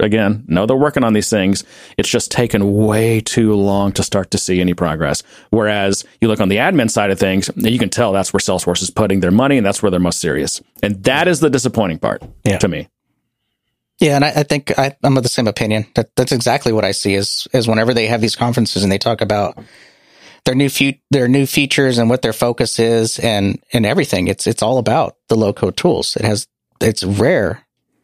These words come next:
Speaker 2: that you'll get a mention in, in a keynote about something that's very de-, developer-centric. And, and, and to cut it to worse,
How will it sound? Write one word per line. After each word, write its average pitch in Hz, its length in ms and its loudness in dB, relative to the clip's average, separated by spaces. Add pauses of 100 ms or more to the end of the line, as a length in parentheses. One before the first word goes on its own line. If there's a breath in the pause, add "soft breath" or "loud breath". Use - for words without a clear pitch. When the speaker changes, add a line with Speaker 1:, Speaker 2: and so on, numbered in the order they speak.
(160)
Speaker 2:
that 110 180 0
you'll 110 100 0
get 110 160 0
a 107 60 0
mention 107 360 0
in, 101 120 0
in 113 160 -2
a 101 60 -2
keynote 113 520 0
about 104 240 -2
something 117 220 0
that's 104 140 -2
very 107 260 2
de-, 98 280 -2
developer-centric. 95 880 -2 (1900 loud breath)
And, 160 180 -2
and, 160 260 -2 (200)
and 147 260 2
to 139 80 0
cut 156 240 0
it - 180 -6
to 135 100 0
worse, 123 560 0